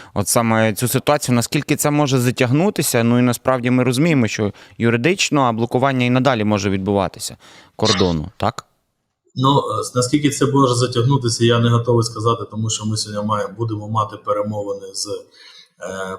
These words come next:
Speaker 2: на, тими адвокатами, які готові укласти угоду. Хотів, хочу сказати, що вчора наші представники були в Хельмі і не знайшли там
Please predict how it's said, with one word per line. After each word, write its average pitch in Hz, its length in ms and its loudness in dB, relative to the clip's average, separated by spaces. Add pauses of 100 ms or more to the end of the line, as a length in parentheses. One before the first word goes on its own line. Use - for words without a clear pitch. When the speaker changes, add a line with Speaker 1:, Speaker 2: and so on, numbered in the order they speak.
(140)
Speaker 2:
на, 101 280 -2
тими 110 280 -2
адвокатами, 104 540 -2
які 107 180 -6
готові 113 400 2
укласти 101 440 0
угоду. 120 380 0
Хотів, 110 320 -4
хочу 113 260 -8
сказати, 110 420 -2
що - 160 -2
вчора 113 280 0
наші 107 240 -2
представники 104 640 -8
були 95 240 -6
в 92 40 -10
Хельмі - 380 0 (680)
і 117 120 2
не 131 160 4
знайшли 123 460 4
там 92 320 -2